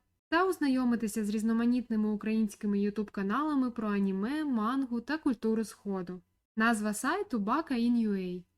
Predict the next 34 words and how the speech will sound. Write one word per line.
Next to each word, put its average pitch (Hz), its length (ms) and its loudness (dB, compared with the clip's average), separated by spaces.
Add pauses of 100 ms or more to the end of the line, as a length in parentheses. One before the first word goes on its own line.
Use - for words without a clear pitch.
(140)
Посилання 226 600 0
можна 240 300 0
знайти 202 340 -2
в 185 80 -4
описі 269 380 -2
до 196 100 -8
цього 220 320 -6
відео. 190 480 -4 (200)
А 190 140 -4
я 233 200 2
починаю 277 580 -2
свій 208 280 -4
стислий 294 440 -2
переказ. 185 600 -8 (320)
Основні 240 540 0
дії 233 320 0
аніме 208 420 2
відбуваються 233 720 -2
у 220 80 -2
дитячому 208 580 -4
будинку, 214 600 -2
де 190 180 -2
сироти 285 500 -2
проводять 220 520 -4
час, 269 380 -2
граючи 214 400 -4
в 214 140 -2
ігри, 285 240 -8
навчаючись 226 800 -6
і 254 80 -8
беручи 262 420 -4
участь 220 480 -4
у - 20 -6
іспитах, 190 640 -10